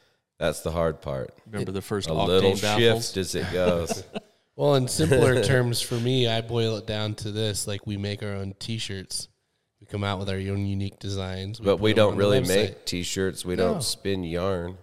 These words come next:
Speaker 3: No, we don't do that.
Speaker 2: We're not
Speaker 3: But
Speaker 2: buying
Speaker 3: we,
Speaker 2: a silk screen.
Speaker 3: we source the right people to do the job the way we want it, and then the final product comes to the customer, and a big smile's on their face. We're not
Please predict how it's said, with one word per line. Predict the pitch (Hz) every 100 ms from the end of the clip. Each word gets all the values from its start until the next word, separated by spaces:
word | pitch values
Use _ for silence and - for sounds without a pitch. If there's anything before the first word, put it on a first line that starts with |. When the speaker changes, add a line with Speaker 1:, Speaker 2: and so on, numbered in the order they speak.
| 180
Speaker 3:
No, | 196 147
we | 110 147
don't | 151 104
do | 92
that. | 92 98 120
Speaker 2:
We're |
not | 117 107
Speaker 3:
But | 107
Speaker 2:
buying | 101
Speaker 3:
we, | 98
Speaker 2:
a |
silk | - 101 92
screen. | - 104 92
Speaker 3:
we | 117 -
source | - 135 123 127 -
the | 135
right | 123 127 143 -
people | 120 110 - 110 113 131
to | -
do | 95 101 107
the | 117
job | 107 92 92 101
the | 98
way | 95
we | 95 110
want | 101 87
it, | 90 -
and | 98
then | 92
the | 90
final | - 95 98
product | 113 98 104
comes | 104 98
to | 95
the |
customer, | - 107 - 117 117
and | 107
a |
big | 110 120
smile's | - 139 135 110
on | 98
their | 92
face. | - 92 87 - _ _ _ -
We're | 120
not | 123 117